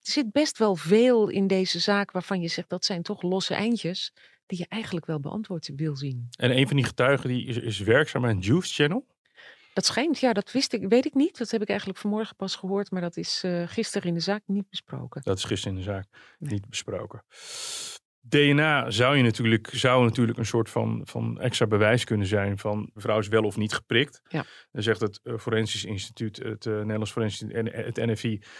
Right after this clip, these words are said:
Speaker 2: zegt van ja, maar ja, dat is, dat, dat kan je met een naald, is, is die overdracht niet, niet altijd per se mogelijk. Gaat een hoger beroep komen?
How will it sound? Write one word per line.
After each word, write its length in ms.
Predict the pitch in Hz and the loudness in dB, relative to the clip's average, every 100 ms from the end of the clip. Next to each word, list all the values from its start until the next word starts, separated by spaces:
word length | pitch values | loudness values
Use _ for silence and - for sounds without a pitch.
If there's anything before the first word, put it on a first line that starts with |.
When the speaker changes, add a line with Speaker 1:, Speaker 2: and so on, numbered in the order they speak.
| - | -12
Speaker 2:
zegt 280 | - 110 - | 0 0 2
van 140 | 110 110 | 4 6
ja, 280 | 117 107 | 6 2
maar 140 | 92 104 | 0 0
ja, 120 | 107 | 0
dat 160 | 104 107 | -2 -8
is, 160 | 101 - | -10 -12
dat, 380 | - - 110 117 | -16 -14 -14 -14
dat 140 | - - - | -18 -18 -10
kan 140 | 110 | -8
je 80 | 107 | -4
met 140 | 110 110 | -4 -2
een 100 | 107 | 0
naald, 460 | 117 117 - - - _ _ | 2 2 0 -10 -18 _ _
is, 200 | 120 120 | -8 -6
is 160 | 113 | -6
die 120 | - | -4
overdracht 460 | 120 117 127 127 - | -2 0 2 0 0
niet, 220 | 117 120 - | -4 -8 -14
niet 160 | 120 | -10
altijd 300 | - 110 - - - - - | -8 -8 -10 -18 -20 -20 -4
per 140 | 131 110 | 0 2
se 220 | 127 113 | 6 6
mogelijk. 600 | 117 113 107 113 151 - | 6 6 4 2 0 -2
Gaat 280 | - - 131 | -6 0 2
een 60 | 123 | 4
hoger 240 | 127 127 | 4 4
beroep 200 | 135 135 | 0 2
komen? 360 | 170 196 285 | 2 2 0